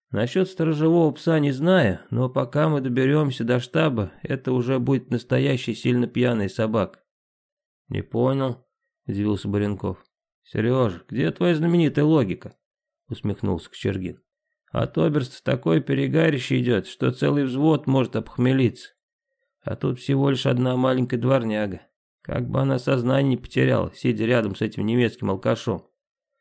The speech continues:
Кстати, ведь именно ты и раздобыл для него шнапс, не забыл?» «Так по вашему же приказу»,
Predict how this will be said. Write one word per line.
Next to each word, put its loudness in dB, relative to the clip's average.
Кстати, -4
ведь -4
именно 0
ты 2
и 2
раздобыл 2
для 0
него 0
шнапс, -2
не -4
забыл?» 0
«Так -14
по 2
вашему 0
же -4
приказу», 0